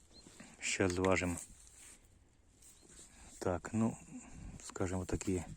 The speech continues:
якщо не нормувати, то буде двісті п'ятнадцять. Двісті п'ятнадцять, от. Двісті двадцять дев'ять. Так,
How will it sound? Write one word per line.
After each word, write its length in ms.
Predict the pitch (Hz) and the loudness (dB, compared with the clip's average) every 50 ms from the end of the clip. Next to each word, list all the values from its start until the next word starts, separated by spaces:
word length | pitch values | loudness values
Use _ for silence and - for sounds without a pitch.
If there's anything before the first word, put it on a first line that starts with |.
| - - - - - - - - - - - - | -14 -16 -18 -18 -16 -16 -18 -20 -20 -20 -4 -2
якщо 220 | 98 95 - - 107 | 0 2 4 4 6
не 120 | 104 101 | 6 6
нормувати, 800 | 101 98 101 95 101 98 95 92 92 90 87 - - 113 117 107 - - - - - - - | 6 6 6 6 6 6 6 6 6 4 4 2 0 0 0 -2 -4 -10 -14 -16 -18 -14 -12
то 120 | - - | -12 -8
буде 280 | 90 95 101 95 104 98 | -2 0 0 2 2 2
двісті 340 | 92 98 98 - - - - | 2 2 2 2 0 -6 -8
п'ятнадцять. 720 | - 98 - - 101 104 107 - - - - - - - - - - - - - - - - - - - - - - _ - - - - - | -8 -4 0 2 4 4 4 4 2 0 -2 -4 -4 -4 -6 -6 -12 -20 -20 -20 -20 -20 -20 -20 -20 -20 -20 -20 -20 _ -20 -20 -20 -16 -10
Двісті 540 | - 107 101 92 92 95 104 95 - - 92 | -8 -6 -4 -2 2 2 2 2 2 0 0
п'ятнадцять, 640 | 82 - - - 107 107 107 104 - 104 - - - - - - - - - | 0 0 -2 0 4 4 4 4 2 -2 -4 -6 -10 -10 -10 -10 -12 -10 -8
от. 300 | - 90 87 - - - - - - - - - - - - - - - - - - - - - - | -8 -8 -6 -8 -10 -10 -10 -14 -16 -18 -20 -20 -20 -20 -20 -20 -20 -20 -20 -20 -20 -20 -20 -12 -8
Двісті 600 | - 95 87 98 95 107 107 - - - - 98 | -6 -4 -2 0 2 2 2 0 -2 -2 -2 -2
двадцять 500 | 90 90 92 95 92 87 - - - 92 | 0 2 2 2 2 2 0 -4 -4 -4
дев'ять. 640 | 87 - 101 104 101 98 95 90 - - - - - - - - - - - - - - - - - - - - - - - - - - - - - - - - - - - - - - - - - - - - - - | 0 2 4 4 6 4 2 0 -2 -4 -6 -6 -6 -6 -6 -4 -4 -6 -8 -12 -16 -20 -20 -20 -20 -20 -20 -20 -20 -20 -20 -20 -20 -20 -20 -20 -20 -20 -20 -20 -20 -20 -18 -20 -20 -20 -20 -20 -20 -20 -20 -20 -14 -2
Так, 540 | - - 92 90 87 85 - - - - | 4 6 6 6 6 2 0 -6 -8 -8